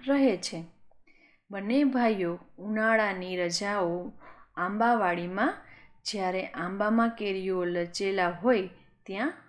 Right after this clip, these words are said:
વિતાવતા હતા. તેઓને કાચી કેરીઓ મીઠા અને મરચાં સાથે પણ ખાવી ગમતી હતી. હવે જૂનાગઢ છે એ કેરી માટે પ્રખ્યાત છે. ત્યાં ઘણી બધી કેરી થાય છે. ત્યાંથી દેશ વિદેશમાં પણ કેરી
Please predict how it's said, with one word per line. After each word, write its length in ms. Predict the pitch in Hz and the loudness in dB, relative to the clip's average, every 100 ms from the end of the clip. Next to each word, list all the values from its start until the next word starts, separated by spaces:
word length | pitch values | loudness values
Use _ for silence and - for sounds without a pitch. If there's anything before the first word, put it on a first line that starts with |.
| 233 | -2
વિતાવતા 720 | 294 - 226 185 - 180 165 | -2 4 4 4 -2 -6 -6
હતા. 300 | 170 175 165 - - - - _ - | -8 -12 -14 -20 -20 -20 -20 _ -8
તેઓને 480 | 202 214 240 285 294 | -4 0 4 4 2
કાચી 520 | 294 196 196 262 269 | 2 2 2 0 0
કેરીઓ 680 | 247 226 190 180 202 311 - 202 | 0 -2 0 -2 -2 -2 -6 -8
મીઠા 680 | 185 175 247 294 330 285 - - | -8 -6 0 0 0 -8 -12 -6
અને 400 | 208 190 262 254 | -6 -2 -2 -2
મરચાં 500 | 208 208 208 233 220 | -2 -2 0 2 2
સાથે 520 | 220 185 180 254 311 - - - - | 2 -2 0 -2 -2 -6 -20 -18 -8
પણ 160 | 240 | -6
ખાવી 480 | 240 - 208 208 233 | -6 -4 -4 0 -2
ગમતી 580 | 214 262 247 226 180 185 | 4 6 6 2 -6 -8
હતી. 160 | 175 175 - - _ _ 180 | -10 -14 -14 -20 _ _ -12
હવે 280 | 180 302 - - - _ 208 | -2 -2 -2 -20 -20 _ -4
જૂનાગઢ 500 | 220 247 262 277 240 | 2 2 4 2 2
છે 460 | - 262 262 254 - - - | 0 2 2 0 -14 -12 -4
એ 120 | 240 | -4
કેરી 420 | 240 214 214 226 | -2 -2 2 0
માટે 400 | 196 175 175 392 - - - | -2 -4 -2 -4 -6 -8 2
પ્રખ્યાત 460 | 311 311 254 185 | 2 2 0 0
છે. 180 | - 151 | -6 -10
ત્યાં 260 | - 208 196 | -6 -6 -4
ઘણી 320 | 226 262 269 | 4 8 8
બધી 280 | 226 190 185 | 6 2 -2
કેરી 320 | 180 175 170 | 0 0 -2
થાય 240 | 180 170 | -4 -8
છે. 240 | 175 170 - - - | -8 -12 -14 -20 -12
ત્યાંથી 320 | 208 202 196 | -8 -8 -8
દેશ 320 | 190 220 254 254 | 0 4 4 2
વિદેશમાં 500 | 233 214 208 196 185 | 0 0 -2 -6 -4
પણ 140 | 185 | -6
કેરી 500 | 180 185 175 285 - | -4 -2 0 -2 -4